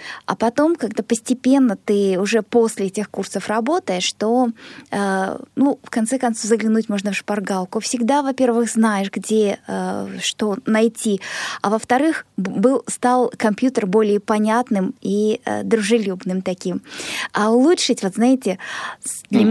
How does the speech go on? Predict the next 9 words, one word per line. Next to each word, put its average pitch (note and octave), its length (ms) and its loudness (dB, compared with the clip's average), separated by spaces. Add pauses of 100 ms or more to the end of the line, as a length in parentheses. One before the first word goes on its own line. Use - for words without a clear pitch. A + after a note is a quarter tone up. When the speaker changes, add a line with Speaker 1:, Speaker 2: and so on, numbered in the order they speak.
Speaker 1:
меня A#3+ 160 6
самое G#3+ 680 0
сложное A#3+ 680 2
в, G3 480 0
вообще G3 360 0
в G3+ 80 -10
программах G3 500 -2
особого G#3 520 -2
взгляда — A#3 540 0